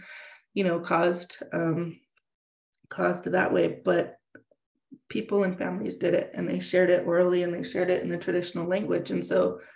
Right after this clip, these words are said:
it does still exist today. And I think it's such a gift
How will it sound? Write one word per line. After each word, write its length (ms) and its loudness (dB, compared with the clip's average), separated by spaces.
it 120 4
does 180 4
still 220 0
exist 420 -4
today. 360 -4
And 100 2
I 80 6
think 220 2
it's 160 2
such 200 2
a 60 0
gift 520 2